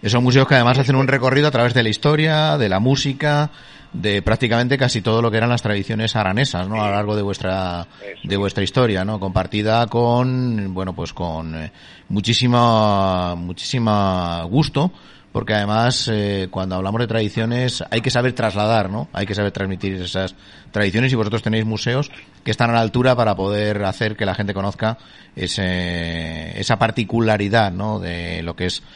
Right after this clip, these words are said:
Speaker 1: la Val d'Aran y toda el, su lengua y su cultura.
Speaker 2: Sí, y luego otro día habría que destinarlo para ir a visitar,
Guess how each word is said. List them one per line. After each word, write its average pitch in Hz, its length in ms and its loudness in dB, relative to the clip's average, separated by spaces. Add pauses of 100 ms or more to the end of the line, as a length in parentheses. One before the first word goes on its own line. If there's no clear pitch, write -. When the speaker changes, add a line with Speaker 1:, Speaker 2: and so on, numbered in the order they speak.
(200)
Speaker 1:
la 95 160 0
Val 101 180 4
d'Aran 101 380 2
y 95 260 0
toda 92 300 -2
el, 90 160 -6
su - 200 -2
lengua 113 340 2
y 110 40 -2
su 95 220 -4
cultura. 92 440 -4 (1120)
Speaker 2:
Sí, 98 200 -16
y 101 120 -14
luego 104 280 -12
otro 117 240 -10
día 120 140 -4
habría 117 180 -4
que 117 100 -8
destinarlo 113 540 -8
para 101 200 -8
ir 101 100 -8
a 101 40 -4
visitar, 104 460 -8